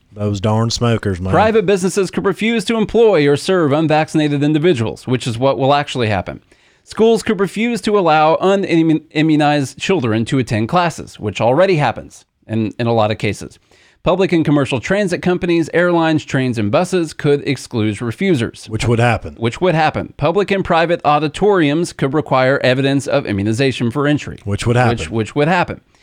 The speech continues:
Speaker 2: So now we get to immunization certification cards.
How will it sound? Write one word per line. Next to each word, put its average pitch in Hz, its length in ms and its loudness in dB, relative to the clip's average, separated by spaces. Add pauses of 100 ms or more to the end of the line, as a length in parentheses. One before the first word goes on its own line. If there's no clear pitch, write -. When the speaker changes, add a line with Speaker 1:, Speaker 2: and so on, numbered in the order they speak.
(480)
Speaker 2:
So 196 460 4
now 127 180 2
we 135 80 0
get 135 120 0
to - 140 -2
immunization 123 640 0
certification 170 800 -2
cards. 95 480 -2